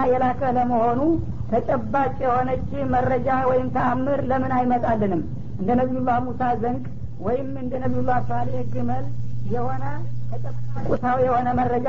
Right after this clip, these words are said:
ማምጣት አለብህ ይሏቸው ነበረ ይላል። ከዛሊክ ቃለ ለዚነ ሚን ቀብሊህም ሚስለ ቀውሊህም፣ ልክ እንደዚሁ ከበፊታቸው የነበሩት አህለል ኪታቦችና ሙሽሪኮች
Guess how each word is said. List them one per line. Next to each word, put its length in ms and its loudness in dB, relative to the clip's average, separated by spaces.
ማምጣት 380 0
አለብህ 480 0
ይሏቸው 440 2
ነበረ 400 0
ይላል። 260 0
ከዛሊክ 520 0
ቃለ 280 0
ለዚነ 320 0
ሚን 160 -2
ቀብሊህም 460 0
ሚስለ 260 0
ቀውሊህም፣ 420 0
ልክ 240 -2
እንደዚሁ 440 0
ከበፊታቸው 680 0
የነበሩት 640 2
አህለል 300 0
ኪታቦችና 680 -2
ሙሽሪኮች 520 -2